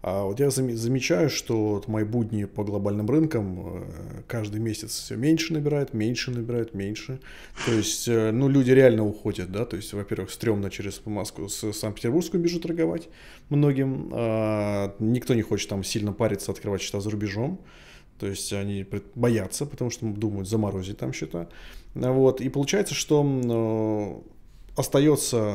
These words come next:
вот мы говорим про американский рынок, а у нас щас там десять процентов такие сидят, говорят: «Да, классно, спасибо, Сергей, за Bank of America».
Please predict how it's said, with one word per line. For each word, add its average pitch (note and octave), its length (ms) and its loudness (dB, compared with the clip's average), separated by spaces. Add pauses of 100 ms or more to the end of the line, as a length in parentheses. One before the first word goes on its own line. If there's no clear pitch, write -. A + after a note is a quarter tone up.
(180)
вот G2 140 -10
мы A#2+ 100 0
говорим A2+ 220 2
про A#2+ 160 2
американский B2 440 0
рынок, G#3+ 280 2
а A#2 60 2
у A#2+ 40 2
нас C#3+ 160 2
щас G#2+ 180 -4
там G2+ 200 -4
десять A#2 240 0
процентов A#2 520 0
такие G#2+ 220 -6
сидят, D3 160 2
говорят: G#2 200 0
«Да, C#3 180 2
классно, C3 440 2
спасибо, B2 400 -6
Сергей, B2 360 2
за G#2+ 300 -2
Bank G#2+ 300 -4
of - 40 -8
America». C3+ 460 2